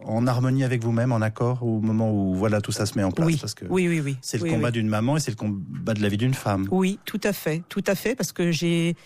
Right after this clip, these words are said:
Speaker 2: énormément perdu, euh, là-dessus, parce que j'ai eu, euh, ben, mon mari, euh, qui est parti avec une très grosse dépression. Ce qui veut dire qu'il était chirurgien dentiste, il a vendu son cabinet et il est en invalidité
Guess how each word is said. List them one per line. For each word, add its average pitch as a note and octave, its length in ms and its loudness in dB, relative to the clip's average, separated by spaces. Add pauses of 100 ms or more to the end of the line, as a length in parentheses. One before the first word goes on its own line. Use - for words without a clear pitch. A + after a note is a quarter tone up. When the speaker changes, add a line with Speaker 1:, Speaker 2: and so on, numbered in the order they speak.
(300)
Speaker 2:
énormément G#3+ 640 2
perdu, F#3 640 0
euh, E3 140 2
là-dessus, E3 560 0
parce E3 160 -2
que F3 120 0
j'ai D#3+ 280 0
eu, E3+ 240 2
euh, D3+ 160 2
ben, D3 320 0
mon D#3 220 2
mari, E3 580 2
euh, D3 120 2
qui D3 140 -6
est D3+ 60 -2
parti D#3+ 420 -2
avec D3+ 380 0
une D3 200 2
très G3+ 300 -4
grosse G3 240 0
dépression. F3 560 -2 (800)
Ce - 100 -10
qui F3 140 0
veut D#3+ 120 2
dire E3+ 380 0
qu'il D#3 380 0
était D#3 240 -2
chirurgien E3+ 340 2
dentiste, E3 640 -2
il D#3 100 2
a C#3+ 160 2
vendu D3+ 280 0
son D#3+ 140 -2
cabinet E3 680 2
et D3 580 0
il D#3 140 0
est D#3 140 0
en D#3+ 80 2
invalidité D3+ 720 0